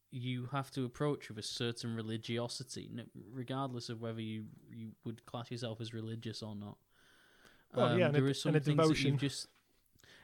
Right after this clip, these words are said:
Speaker 1: yeah, you've got to devote yourself to, you've got to believe in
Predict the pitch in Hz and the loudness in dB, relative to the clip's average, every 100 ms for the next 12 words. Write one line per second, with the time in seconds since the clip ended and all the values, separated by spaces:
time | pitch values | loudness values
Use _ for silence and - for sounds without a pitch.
0 | - 226 151 139 165 170 139 131 135 131 | 2 6 6 6 4 2 0 2 4 4
1 | - 139 - 139 131 123 131 - 123 123 | 2 0 2 4 4 2 -2 -2 0 4
2 | 135 165 170 120 101 107 | 6 8 6 4 -2 -4